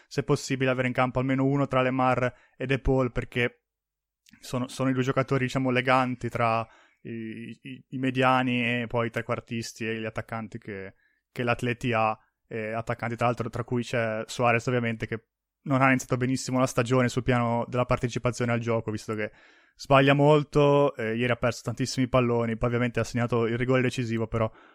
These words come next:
non è ancora un Suarez in formissima, ecco, è un Suarez che ricorda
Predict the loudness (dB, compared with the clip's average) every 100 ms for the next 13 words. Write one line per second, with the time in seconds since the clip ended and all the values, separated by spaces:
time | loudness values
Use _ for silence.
0 | _ 2 6 6 6 4 4 4 4 4
1 | 2 -2 -2 0 -2 -2 -4 2 2 2
2 | -4 -8 -6 -8 -2 2 2 2 -2 -2
3 | -2 -2 0 2 4 4 2